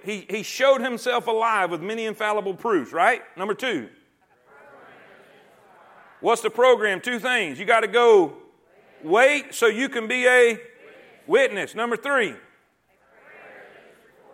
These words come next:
A prayer that's recorded. We see the,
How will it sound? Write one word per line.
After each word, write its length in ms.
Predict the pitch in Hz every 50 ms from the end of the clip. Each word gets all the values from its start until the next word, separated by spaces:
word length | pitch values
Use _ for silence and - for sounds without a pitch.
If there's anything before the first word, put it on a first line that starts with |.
| - - _ _ _ -
A 80 | 165 160
prayer 500 | - - - 220 262 269 247 214 185 175
that's 180 | 196 180 -
recorded. 520 | 185 185 - - 208 208 185 151 135 120 - - _ _ _ _ _
We 120 | - 170 170
see 240 | - 240 240 226
the, 260 | 202 180 196 170 156